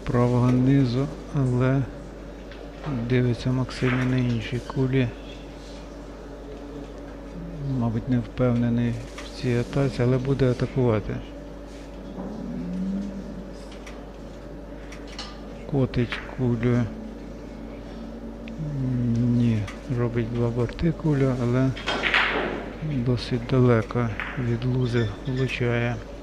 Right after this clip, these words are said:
Перевід на протилежний, а от цей перевід, хоч червоний стає на борт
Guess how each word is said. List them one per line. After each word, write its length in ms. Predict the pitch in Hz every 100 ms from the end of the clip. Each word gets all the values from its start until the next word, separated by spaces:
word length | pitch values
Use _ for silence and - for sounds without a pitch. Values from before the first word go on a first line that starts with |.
| - - - - - - - - - - - - - - - - - - - - - - - - - - - - - - - - - - - - - - - - - -
Перевід 540 | 139 127 131 127 127 131
на 100 | 123
протилежний, 960 | - 123 - 127 127 131 135 131 135 131
а 80 | 127
от 100 | 123 - 143
цей 140 | - 139
перевід, 500 | - 139 139 139 139 - - - - - - - - - - - - 151
хоч 120 | 123
червоний 640 | - 139 135 139 131 127
стає 580 | - - 131 135 151 165
на 300 | 143 131 123 - - - - - - - - - - - 160 113
борт 480 | 127 123 101 -